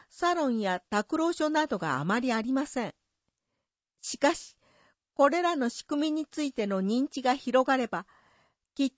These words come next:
と手を挙げる人が出てくるのではないでしょうか。前野さん。市や地域包括支援センターが様々な取り組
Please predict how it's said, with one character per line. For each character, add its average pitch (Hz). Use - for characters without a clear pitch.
と 302
手 349
を -
挙 233
げ 311
る 254
人 254
が 202
出 302
て 285
く 220
る 202
の 196
で 185
は 180
な 311
い 294
で 208
し 208
ょ 170
う 156
か。 139
前 311
野 233
さ 147
ん。 -
市 -
や 247
地 359
域 269
包 339
括 349
支 302
援 330
セ 339
ン 294
タ 214
ー 185
が 185
様 320
々 302
な 196
取 226
り -
組 302